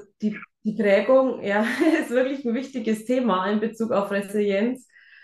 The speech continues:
ähm, weil die Resilienz an sich ist ja schon von Anfang an bei manchen stärker ausgeprägt und bei anderen ein bisschen, ähm, schwächer, sag ich jetzt mal. Aber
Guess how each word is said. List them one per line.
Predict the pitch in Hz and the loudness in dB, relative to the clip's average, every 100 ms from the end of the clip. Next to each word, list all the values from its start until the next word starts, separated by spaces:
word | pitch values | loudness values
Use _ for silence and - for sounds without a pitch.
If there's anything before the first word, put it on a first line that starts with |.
| _ _ _ - | _ _ _ -6
ähm, | 202 208 220 208 | -2 0 2 2
weil | 202 214 247 254 | 2 2 2 0
die | 226 - | -4 -4
Resilienz | - - 208 208 202 254 - | -4 -4 -2 0 0 2 2
an | 214 208 | -2 0
sich | 285 339 - | -2 -2 -2
ist | 214 214 | -4 0
ja | 220 | 0
schon | 214 214 208 214 | 0 -2 -2 -2
von | - 196 | -4 -8
Anfang | - 175 202 - | -6 -4 -4 -2
an | 185 | -2
bei | 180 | -2
manchen | 156 175 180 | -2 -4 -6
stärker | - - - - 202 | -8 -6 -4 -2 -2
ausgeprägt | 208 214 220 220 220 214 | -2 -2 -6 0 0 0
und | 196 180 | -2 0
bei | 185 | 0
anderen | 190 190 180 185 185 - | 0 0 0 -2 -2 -4
ein | |
bisschen, | 185 180 190 180 180 175 | -6 -4 -2 -2 -2 -4
ähm, | 160 175 175 170 | -4 -2 -2 -4
schwächer, | 170 180 220 302 | -4 -4 -2 -2
sag | 302 269 | -2 -4
ich | 285 | -4
jetzt | 294 277 | -6 -4
mal. | 277 285 285 - - - _ - | -2 -2 -4 -12 -20 -20 _ -2
Aber | 160 202 269 285 285 | 2 4 4 4 0